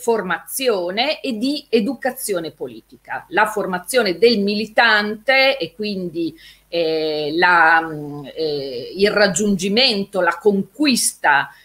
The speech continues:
eh, dell'affidabilità politica, eh, che, eh, permetteva appunto di diventare, eh, un quadro,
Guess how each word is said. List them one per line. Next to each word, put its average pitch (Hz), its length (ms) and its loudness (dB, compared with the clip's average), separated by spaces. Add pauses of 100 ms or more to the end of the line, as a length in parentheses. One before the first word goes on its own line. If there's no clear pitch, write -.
(140)
eh, 165 280 -2
dell'affidabilità 196 1300 2
politica, 175 1040 -2
eh, 147 440 -4
che, 190 500 2
eh, 139 320 -8
permetteva 170 920 2
appunto 160 640 -4
di 175 260 -4
diventare, 156 1160 0
eh, 147 260 -10
un 180 240 -8
quadro, 147 720 2